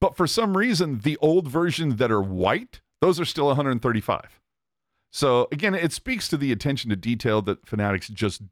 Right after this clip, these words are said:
does not have. But I should note, uh, you can still get current white jerseys, which you cannot get on N H L Shop. You can get those at the sharks pro shop dot com site,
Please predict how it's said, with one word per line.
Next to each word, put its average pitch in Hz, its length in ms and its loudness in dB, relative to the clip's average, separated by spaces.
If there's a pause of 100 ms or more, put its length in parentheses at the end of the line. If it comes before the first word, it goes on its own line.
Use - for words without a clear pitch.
does 123 320 2
not 110 280 -2
have. 80 460 -4 (400)
But 156 160 2
I 135 80 2
should 170 340 0
note, 135 420 -2 (580)
uh, 104 260 2 (100)
you 143 160 0
can 170 160 0
still 180 300 2
get 143 320 -2
current 202 420 -2
white 104 280 -2
jerseys, 92 440 -2
which 117 220 -2
you 123 80 0
cannot 120 840 -2
get 95 320 0 (960)
on 98 320 -2 (100)
N 113 140 0
H 107 180 -4
L 98 120 0
Shop. 92 420 -2 (180)
You 160 140 -2
can 156 100 -10
get 147 180 0
those 139 220 0
at 117 60 -6
the 104 80 -4
sharks - 420 -4 (120)
pro 180 220 2
shop 95 320 -4
dot 95 220 -2
com 78 260 -4
site, 73 280 -4